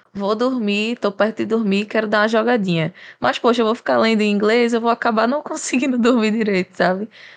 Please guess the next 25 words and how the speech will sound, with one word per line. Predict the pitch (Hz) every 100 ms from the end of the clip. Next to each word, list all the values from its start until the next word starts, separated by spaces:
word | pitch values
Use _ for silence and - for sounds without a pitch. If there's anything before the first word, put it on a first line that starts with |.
| -
Assim, | - 196 - 190
não | 185
vou, | 196 190 -
vou | 190 180 185
acabar | 185 208 190 190
não | 208 220
con-, | 226 214
não | 190 196 208
descansando | 233 - 277 277 - 220 226
direito, | 220 190 165 156 160
né? | 156
Porque | - -
eu |
vou | 180
me | 185
forçar | 185 196 208 202 214
muito | 233 214 220 - - - - -
a | - 214
ler | 196 208
inglês. | 240 214 170 165 - - - _ _
Então, | - 180 185
por | 190
isso | 185 190
que | 208
eu | 208 208 196 185